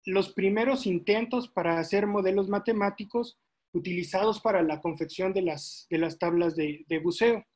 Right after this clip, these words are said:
Entonces, eh, finalmente, el, otra vez, el origen del buceo, eh, había sido netamente militar.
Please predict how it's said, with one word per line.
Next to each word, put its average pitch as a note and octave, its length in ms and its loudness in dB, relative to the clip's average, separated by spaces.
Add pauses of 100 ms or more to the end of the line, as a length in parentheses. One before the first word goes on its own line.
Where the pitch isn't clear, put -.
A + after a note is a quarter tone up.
(1700)
Entonces, B3 560 2 (280)
eh, F#3 360 0 (340)
finalmente, B3 500 4
el, E3 220 -2 (160)
otra F#3+ 200 2
vez, G3 180 4
el E3+ 100 2
origen G3+ 320 2
del D#3+ 120 0
buceo, G3+ 640 0
eh, D#3 140 -6 (100)
había F3 260 4
sido F#3 360 2
netamente E3+ 920 0
militar. F3+ 560 0